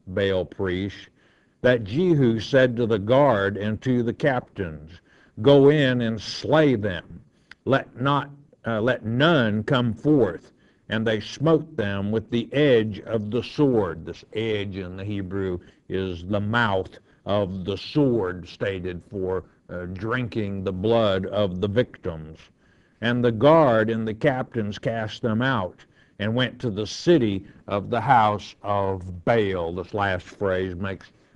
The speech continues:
uh, entirely no sense at all. There is no such thing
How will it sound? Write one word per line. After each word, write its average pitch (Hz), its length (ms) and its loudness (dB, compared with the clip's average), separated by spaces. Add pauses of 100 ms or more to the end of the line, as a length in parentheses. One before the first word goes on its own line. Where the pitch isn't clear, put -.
(120)
uh, 85 220 -12
entirely 98 720 -2
no 95 280 -6
sense - 640 -10
at 98 240 -6
all. 107 340 -2
There 107 160 -2
is 107 180 -4
no 104 140 -6
such - 380 -8
thing 107 460 -6